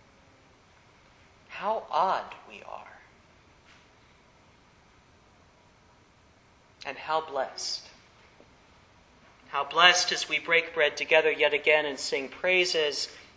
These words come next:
as an anointed community, born anew.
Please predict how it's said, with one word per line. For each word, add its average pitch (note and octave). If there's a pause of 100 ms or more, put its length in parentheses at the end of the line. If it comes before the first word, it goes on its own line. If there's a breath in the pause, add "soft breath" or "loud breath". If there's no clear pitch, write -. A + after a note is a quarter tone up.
(140)
as F3
an F#3+
anointed F#3+
community, A2 (1120)
born F3 (160)
anew. D#3